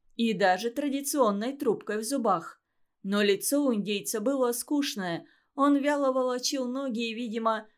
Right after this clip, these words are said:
нисколько не гордился своим костюмом. «Это всё покупное», с пренебрежением констатировал отец Квинси. «Штука нехитрая, если иметь монету. Нет,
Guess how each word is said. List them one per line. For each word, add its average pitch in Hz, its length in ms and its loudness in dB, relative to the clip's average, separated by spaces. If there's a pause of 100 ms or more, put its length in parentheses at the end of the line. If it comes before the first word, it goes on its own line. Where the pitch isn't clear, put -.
(160)
нисколько 294 640 0
не 285 140 0
гордился 220 800 0
своим 190 400 -2
костюмом. 180 720 -8 (1120)
«Это 339 360 4
всё 247 260 2
покупное», 185 880 -6 (160)
с - 120 -12
пренебрежением 220 920 -2
констатировал 247 840 -4
отец 233 380 -2
Квинси. 180 680 -4 (380)
«Штука 339 460 4
нехитрая, 233 760 0
если 208 480 -4
иметь 196 260 -4
монету. 180 600 -6 (380)
Нет, 196 580 -2